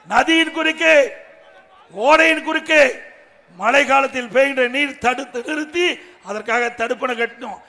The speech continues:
அதையும் கைவிட்டுட்டாங்க. விவசாயிகளுக்கு மும்முனை மின்சாரம்,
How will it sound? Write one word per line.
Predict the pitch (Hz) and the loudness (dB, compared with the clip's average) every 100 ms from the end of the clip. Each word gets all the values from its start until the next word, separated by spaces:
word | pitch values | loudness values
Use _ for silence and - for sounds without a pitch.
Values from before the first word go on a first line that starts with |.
| _ _ | _ _
அதையும் | 185 226 247 | -12 -10 -8
கைவிட்டுட்டாங்க. | 220 226 220 214 214 208 208 196 - _ _ _ _ - | -6 -8 -8 -10 -8 -8 -8 -12 -12 _ _ _ _ 2
விவசாயிகளுக்கு | 294 320 320 320 320 294 | 4 6 6 4 2 -2
மும்முனை | 311 349 370 339 | -2 0 2 0
மின்சாரம், | 339 - 349 339 330 - | -2 4 8 8 6 0